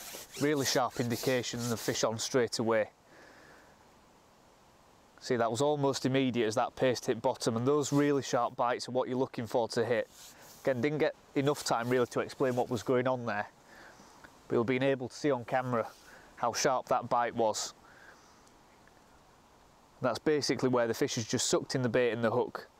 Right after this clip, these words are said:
and given a really sharp bite. If the float sort of drags under, that's when the fish has, has pretty much swum into the line and sort of picked it up on its pectoral or whatever it might be.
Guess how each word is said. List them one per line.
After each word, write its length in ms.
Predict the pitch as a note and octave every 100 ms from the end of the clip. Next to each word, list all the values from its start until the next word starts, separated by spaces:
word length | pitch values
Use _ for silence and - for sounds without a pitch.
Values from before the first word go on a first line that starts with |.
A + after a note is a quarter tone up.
| - - - - - - -
and 100 | A#2+
given 200 | A#2+ B2
a 60 |
really 320 | A2+ C3 A#2
sharp 360 | A2+ C3 A#2+ A#2+
bite. 320 | B2 A#2 G#2 - _ - - - - - - _ -
If 100 | B2+
the 80 | C3
float 260 | D#3+ D#3+
sort 160 | E3+ A#2+
of 60 |
drags 340 | A#2+ C3+ C3 B2+
under, 240 | B2+ A#2
that's 260 | A2 B2+ -
when 140 | C3
the 80 | B2
fish 220 | - B2+
has, 120 | B2 A2 - -
has 120 | B2
pretty 220 | - D#3 D3
much 200 | B2+ -
swum 260 | C#3+ C3+
into 160 | C3 -
the 80 | A#2
line 320 | A2+ A#2 A2
and 80 | G#2+
sort 180 | A2
of 140 | G#2+ -
picked 240 | C3+ -
it 40 | C#3
up 140 | -
on 60 | A#2
its 100 | -
pectoral 680 | A#2+ - - A#2 A2+ A2+
or 220 | A2 G#2+ - - - - - - - -
whatever 360 | B2+ B2 A#2 A#2
it 60 |
might 240 | A#2 A2+ G#2+
be. 240 | B2 G#2+